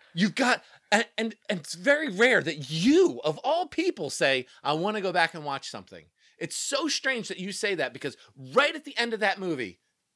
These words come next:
that's exactly what I said. And I'll go back and watch things, you know. I'll never usually go back and watch a drama. I'll go back and watch Detectorist forty times over,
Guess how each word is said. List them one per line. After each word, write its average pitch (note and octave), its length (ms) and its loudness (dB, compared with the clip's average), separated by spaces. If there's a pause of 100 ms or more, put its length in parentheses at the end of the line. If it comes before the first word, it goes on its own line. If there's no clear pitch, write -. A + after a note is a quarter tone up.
(260)
that's D3 260 -4
exactly C#3+ 380 -2
what C#3 100 -2
I C#3+ 80 2
said. D3+ 360 -6 (1080)
And D#3 200 -2
I'll B3+ 200 2
go F#3 140 0
back C3+ 200 0
and G#2+ 100 -10
watch A#2 260 -4
things, D#2+ 360 -16
you C3 60 -10
know. A2 140 -8 (320)
I'll F3+ 80 2
never G3+ 300 0
usually E3 320 -6
go C#3+ 120 -6
back C#3 200 -4
and C3 80 -12
watch B2+ 140 -12
a A2 40 -14
drama. C#3 560 -6 (420)
I'll C#3 120 0
go E3 100 -4
back D3 220 0
and C3+ 100 -8
watch A#2+ 240 -4
Detectorist A#2 600 -6
forty C#3 320 -6
times A#2 300 -8
over, G#2 260 -2